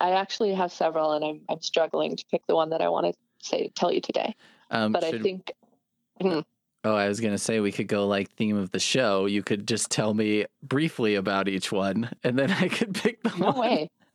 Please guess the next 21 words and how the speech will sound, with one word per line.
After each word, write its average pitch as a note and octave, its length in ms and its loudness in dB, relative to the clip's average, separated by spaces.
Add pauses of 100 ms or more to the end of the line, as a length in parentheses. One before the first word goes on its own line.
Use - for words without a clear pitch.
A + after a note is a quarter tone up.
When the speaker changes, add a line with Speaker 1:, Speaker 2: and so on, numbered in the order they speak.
(240)
Speaker 1:
I'm C#4+ 120 2
not D#4 220 -2
spoiling E3 560 2
them. G3 320 2
No C4+ 240 2
way. C4 340 2
Speaker 2:
<laughs> D#4 60 2 (880)
Yeah, F#3 140 4
how F3+ 160 2
do G3+ 80 0
you B3 100 2
tell F3+ 280 2
a D#3 60 2
joke? C#3+ 340 2
It's D3 180 0
like E3+ 180 0
when E3 200 0
someone B2 380 0
talks G#2+ 340 -2
about G2 320 0
riddles A2 460 0